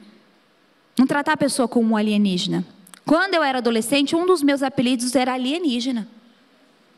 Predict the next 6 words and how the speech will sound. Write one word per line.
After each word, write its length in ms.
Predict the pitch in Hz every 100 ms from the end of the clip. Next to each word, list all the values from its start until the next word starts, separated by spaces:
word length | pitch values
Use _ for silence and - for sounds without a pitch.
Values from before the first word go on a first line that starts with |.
| _ _ _ _ _ _ _ -
Vocês 240 | - 233 233
acreditam? 540 | 233 202 262 233 196
Eu 100 | -
tive 200 | 311 302
muitos 260 | 311 370 -
apelidos. 580 | 539 381 190 170 -